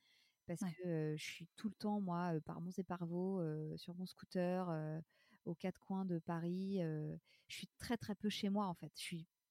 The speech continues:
Speaker 1: enfin, je suis
Speaker 2: Mm.
Speaker 1: pas très casanière, euh, et, euh, et voilà, dès que je peux bouger, euh, je bouge, quoi.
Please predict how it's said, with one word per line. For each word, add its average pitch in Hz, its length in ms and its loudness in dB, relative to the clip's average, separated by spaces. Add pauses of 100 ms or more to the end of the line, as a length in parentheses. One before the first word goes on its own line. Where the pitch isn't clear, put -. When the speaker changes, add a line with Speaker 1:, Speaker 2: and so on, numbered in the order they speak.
(200)
Speaker 1:
enfin, - 200 -8 (760)
je - 80 -6
suis 165 140 0
Speaker 2:
Mm. 151 120 -12
Speaker 1:
pas 220 100 0
très 208 180 -2
casanière, 196 800 4
euh, 160 460 0 (440)
et, 165 260 -2
euh, 151 240 -4 (680)
et 175 80 -2
voilà, 180 220 2
dès 165 140 0
que - 80 -6
je - 60 -10
peux 214 120 -4
bouger, 196 500 2
euh, 160 140 2
je 160 80 0
bouge, 175 260 -4
quoi. - 180 -10